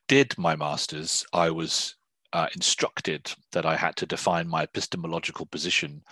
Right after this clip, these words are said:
for my research methods module. And, um, <laughs> as I alluded to earlier, being someone who can occasionally be a bit of a pain in the bum, I protested against this quite vociferously and was told, "No, there's marks attached to it.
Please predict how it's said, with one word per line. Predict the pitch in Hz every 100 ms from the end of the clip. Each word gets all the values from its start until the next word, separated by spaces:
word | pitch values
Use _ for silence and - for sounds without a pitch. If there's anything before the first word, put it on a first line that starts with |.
| - - -
for | - 87
my | 80 78
research | 76 - 87 71 -
methods | 80 80 -
module. | 73 71 69 69 - _ _ -
And, | 80 76 69 - - _ _ -
um, | 78 71 - - _ _ _ _ _
<laughs> | - - - - - - - -
as | -
I | 80
alluded | 78 76 -
to | 82
earlier, | 76 69
being | 73 82
someone | - 76 69
who | 69
can | 71
occasionally | 69 71 67 69
be | 71
a | 73
bit | 69
of |
a | 73
pain | 76
in | 69
the | -
bum, | - 62 69 - - - - -
I | 82 78
protested | - - 90 - 76
against | 76 73
this | 80 -
quite | 82 71
vociferously | - - - - 71
and | 73
was | -
told, | 165 175
"No, | 170
there's | 160
marks | 98 101 85 -
attached | - 73 - -
to | 60
it. | - -